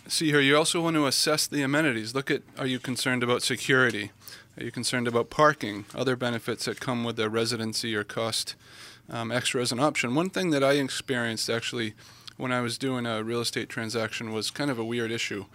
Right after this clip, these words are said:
Um, the people were interested in buying a condo, um, and one of the reasons they were so interested in it is they loved the landscaping. Now, landscaping in a condo is generally controlled by the,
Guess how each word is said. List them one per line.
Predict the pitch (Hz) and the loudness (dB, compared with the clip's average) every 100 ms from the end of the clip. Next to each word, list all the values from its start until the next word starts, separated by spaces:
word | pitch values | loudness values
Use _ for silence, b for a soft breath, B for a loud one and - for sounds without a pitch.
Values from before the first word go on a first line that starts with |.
| B B B B - | B B B B -8
Um, | 113 113 | -4 -4
the | 110 | -6
people | 120 - 175 156 | -10 -8 -4 0
were | 139 | 2
interested | 139 143 151 135 - 127 | 2 0 0 0 -2 -4
in | 117 | -4
buying | 110 113 123 | 0 0 0
a | 120 | -4
condo, | - 113 107 101 127 - B B B B - - | -4 -4 -4 -4 -4 -8 B B B B -18 -10
um, | 113 110 107 107 - | -6 -6 -6 -10 -12
and | 127 120 | -10 -4
one | 131 | -2
of | 170 | 0
the | |
reasons | 170 156 143 | 0 0 0
they | 135 | -2
were | 127 | -2
so | 117 127 | -2 -2
interested | 143 131 113 - | -2 -4 -4 -6
in | 110 107 | -8 -8
it | - | -10
is | 120 120 | -8 -2
they | 113 113 | -2 0
loved | 135 147 | 0 0
the | 127 | -2
landscaping. | 110 113 123 117 - - - - - - B B B | -4 -4 -4 -6 -8 -12 -14 -18 -20 -20 B B B
Now, | 120 | -6
landscaping | 123 151 165 - 147 139 123 | 0 0 0 -2 -4 -4 -6
in | 113 | -6
a | |
condo | 110 139 143 135 107 | -4 -2 -2 0 -2
is | 104 113 | -4 -8
generally | - 127 127 123 117 110 104 B B B - | -4 -4 -2 -2 -2 -4 -8 B B B -10
controlled | - 120 127 117 117 | -8 -4 0 0 0
by | 110 | -2
the, | 110 107 104 | 0 -2 -4